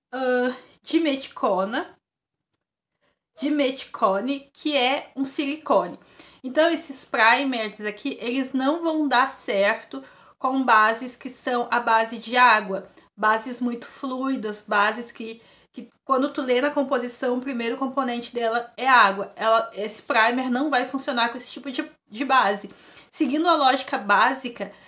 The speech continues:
de que água e óleos não se misturam, então, um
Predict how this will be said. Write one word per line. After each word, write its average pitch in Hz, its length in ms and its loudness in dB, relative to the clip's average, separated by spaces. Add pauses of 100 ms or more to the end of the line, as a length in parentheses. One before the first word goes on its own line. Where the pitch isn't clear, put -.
(160)
de 220 120 -16
que - 340 -6
água 240 480 4
e 220 140 -4
óleos 220 360 0
não 202 140 -8
se 196 160 -12
misturam, 208 600 -6 (320)
então, 233 500 0 (440)
um 370 340 0